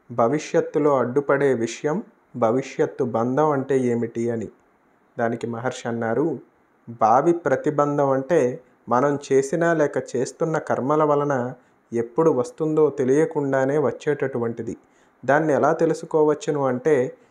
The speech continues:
చెయ్యబోయే కర్మ సాధకులైన వారికి ఒక విధమైన దయ రూపముగా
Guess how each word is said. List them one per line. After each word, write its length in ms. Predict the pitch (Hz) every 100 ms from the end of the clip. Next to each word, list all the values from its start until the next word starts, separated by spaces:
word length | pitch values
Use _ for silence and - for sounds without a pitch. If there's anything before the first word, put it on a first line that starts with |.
| _ - 151
చెయ్యబోయే 640 | 151 180 170 165 165 156
కర్మ 360 | 147 127 143 160
సాధకులైన 720 | - 120 139 170 165 156 151
వారికి 360 | 143 135 135 135
ఒక 220 | 120 120
విధమైన 420 | 117 135 156 151
దయ 300 | 120 113 131
రూపముగా 680 | 151 143 147 139 135 127